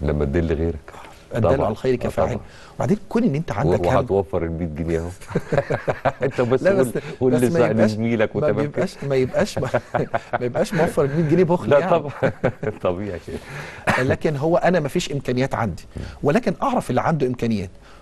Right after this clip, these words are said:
Speaker 2: وحصل فعلا عندي قناعة بإن ده مش، ده أمر مهم جدا وفيه أجر كبير جدا، وحصلت عنده المصداقية للمكان. ده برضو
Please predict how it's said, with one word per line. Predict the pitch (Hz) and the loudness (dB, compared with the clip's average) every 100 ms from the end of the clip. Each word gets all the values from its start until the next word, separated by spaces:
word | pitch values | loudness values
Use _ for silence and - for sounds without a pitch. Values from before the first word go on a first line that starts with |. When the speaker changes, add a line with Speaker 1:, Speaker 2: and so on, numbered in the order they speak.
| - | -6
Speaker 2:
وحصل | 127 - 233 165 | -2 0 2 0
فعلا | - 180 143 113 | 0 0 0 0
عندي | 165 143 | 0 2
قناعة | - 120 147 - | 0 0 -2 -4
بإن | 110 - 113 | -6 -2 0
ده | 113 | 0
مش، | 147 107 - 113 | 0 -2 -6 -8
ده | 110 120 139 | -2 0 2
أمر | 131 | 2
مهم | 104 110 127 | 2 2 2
جدا | 113 131 127 101 | 2 2 2 0
وفيه | - 127 | -2 -2
أجر | 127 120 | 0 -2
كبير | - 127 | 0 -2
جدا، | 123 135 147 - - - - - | 0 0 -2 -4 -14 -20 -14 -4
وحصلت | 107 - 180 139 117 | 0 2 2 0 -2
عنده | 117 170 147 | 0 2 2
المصداقية | 117 110 131 - 170 165 | 0 -2 -2 0 2 2
للمكان. | 110 92 101 110 90 - - - | 2 0 -2 -4 -6 -10 -20 -10
ده | 107 113 | -2 2
برضو | 110 147 127 | 2 2 -2